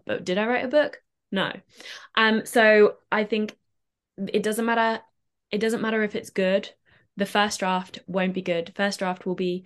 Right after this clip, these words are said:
trash. All of my first drafts are so awful, I can barely bring m-, myself to show them to anybody. But if you can get to, like, a certain word count of, and have that finished, then editing that is gonna be a hundred times easier,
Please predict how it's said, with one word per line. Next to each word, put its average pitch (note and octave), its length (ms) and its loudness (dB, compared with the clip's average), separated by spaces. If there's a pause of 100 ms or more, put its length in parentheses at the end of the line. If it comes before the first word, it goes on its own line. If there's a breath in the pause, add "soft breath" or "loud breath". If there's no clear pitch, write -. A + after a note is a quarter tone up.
(180 soft breath)
trash. - 560 -8 (460 loud breath)
All G#3+ 200 6
of G#3 100 -2
my F#3+ 140 2
first F#3 280 -4
drafts F3 280 -4
are F#3+ 40 -10
so F#3 260 -4
awful, F3+ 280 -4
I E3+ 80 -2
can F3 160 -8
barely E3+ 280 -2
bring F3 400 -6
m-, - 100 -8
myself - 320 -8
to F3 80 -12
show E3 160 -4
them D#3+ 140 -8
to D#3+ 140 -12
anybody. D#3+ 480 -8 (320 loud breath)
But E3+ 220 0
if F#3 120 -8
you F#3+ 100 -4
can A#3+ 180 -2
get B3 200 0
to, - 120 -10
like, E3 180 -8
a - 40 -18
certain G3+ 340 -4
word G3 220 -2
count D#3+ 440 -12
of, - 200 -16 (200)
and E3 260 -8 (200)
have F#3 240 -6
that F3+ 180 -4
finished, F3+ 500 -8 (720 loud breath)
then F#3 360 0 (320)
editing G3 640 -2
that E3+ 360 -2 (240)
is E3+ 180 -6
gonna F3+ 200 -4
be E3+ 380 -10 (200)
a A3+ 140 0
hundred D4 760 -2
times F#3 360 -4
easier, E3 440 -4